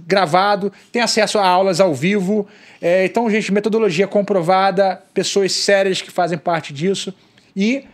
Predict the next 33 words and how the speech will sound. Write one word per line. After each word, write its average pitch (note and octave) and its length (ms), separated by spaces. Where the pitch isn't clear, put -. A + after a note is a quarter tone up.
a G3+ 80
Bill A3+ 200
Way, A#3 140
gentilmente, A#3 800
está - 200
cedendo B3 440
para C4 320
os F#3 100
nossos G#3 460
ouvintes G#3 540
aqui A3 380
um A3+ 180
cupom A3 300
de A3 40
desconto A#3+ 520
de G3+ 100
duzentos A3 260
e - 40
cinquenta B3 200
reais, G#3+ 300
é A3+ 60
isso A3 120
mesmo, A#3 280
Mitch? A2+ 300
Duzentos G#3+ 440
e - 20
cinquenta C#4 320
reais. F#3+ 320
E, A3 60
galera, B3 260
é C#4+ 40
o - 20
seguinte: G3+ 540